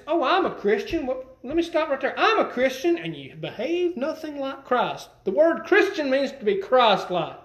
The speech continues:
right? If we have fellow-, if we say we have fellowship with Him, I'm a Christian, and walk in darkness, we're out there in the world using these horrible words, this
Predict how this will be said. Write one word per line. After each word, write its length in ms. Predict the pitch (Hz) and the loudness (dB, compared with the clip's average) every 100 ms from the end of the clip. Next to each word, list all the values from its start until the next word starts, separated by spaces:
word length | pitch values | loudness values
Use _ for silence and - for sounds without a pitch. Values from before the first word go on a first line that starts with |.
| _ | _
right? 280 | 180 208 262 - - _ _ - - 208 | -6 -6 -6 -10 -20 _ _ -20 -10 -8
If 140 | 202 | -2
we 100 | 220 | 0
have 240 | 262 262 | 0 2
fellow-, 240 | 285 311 185 | 2 2 2
if 80 | 202 | -4
we 60 | |
say 200 | - 403 466 | 2 4 6
we 80 | 349 | 8
have 220 | 233 - | 6 4
fellowship 360 | 196 170 190 | 0 0 -4
with 140 | 185 208 | -4 -4
Him, 140 | 196 | -4
I'm 200 | 240 440 | -4 -4
a 40 | - | 0
Christian, 480 | 440 - - 294 - - - | 0 0 -6 -14 -14 -20 -2
and 180 | 214 220 | 0 6
walk 280 | 294 311 247 | 6 6 2
in 120 | 190 | 4
darkness, 460 | 277 359 359 220 - | 8 8 6 -6 -10
we're 140 | 165 185 | -6 -4
out 200 | 254 254 | -4 -4
there 180 | 240 | -4
in 100 | 247 | -4
the 40 | 220 | -8
world 600 | 190 220 240 262 277 - - _ | -4 -2 2 4 2 -4 -18 _
using 280 | 202 269 247 | -8 -6 -4
these 160 | 254 233 | -4 -4
horrible 520 | - 233 262 240 180 | 0 6 6 4 0
words, 540 | 214 247 269 277 269 | 4 6 8 6 2
this 300 | 180 156 - | -6 -8 -12